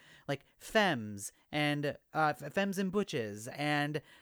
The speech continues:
subs and doms, which is also an overarching thing within, uh, queer and also, like, non-queer relationships. But there's, there, there's all these identities that no one teaches you. No one, you, you have to kind of figure it out.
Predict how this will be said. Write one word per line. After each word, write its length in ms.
subs 340
and 160
doms, 480
which 260
is 200
also 400
an 100
overarching 720
thing 220
within, 460
uh, 260
queer 360
and 200
also, 320
like, 180
non-queer 480
relationships. 800
But 140
there's, 320
there, 220
there's 220
all 100
these 180
identities 520
that 100
no 140
one 160
teaches 420
you. 300
No 100
one, 160
you, 100
you 140
have 100
to 80
kind 180
of 60
figure 380
it 80
out. 340